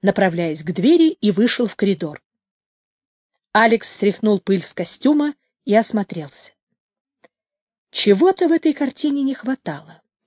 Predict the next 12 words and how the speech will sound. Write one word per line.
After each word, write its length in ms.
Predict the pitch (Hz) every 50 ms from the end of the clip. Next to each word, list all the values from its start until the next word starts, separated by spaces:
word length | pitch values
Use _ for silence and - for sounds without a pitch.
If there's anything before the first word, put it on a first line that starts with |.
| _ _ _ _ _ _
Но 160 | - 170 180 170
чего? 720 | - - - - 208 196 180 233 277 277 240 170 143 - _ _ _ _ _ _ _ _ _ -
Чего? 920 | - - - - 240 269 262 220 214 269 311 330 311 254 185 151 139 - _ - - - - - - - _ _
Он 220 | - 208 214 208
замер, 560 | 185 175 190 277 320 320 294 247 196 160 143 143
стал 300 | - - - 220 226 -
переводить 560 | - 233 220 190 220 208 180 - 233 185 -
взгляд 480 | 180 147 170 156 190 214 247 226 - -
с 80 | -
предмета 520 | - - 190 180 156 208 240 220 - - 170
на 120 | 170 180
предмет, 600 | - - 180 170 156 202 240 302 311 220 - -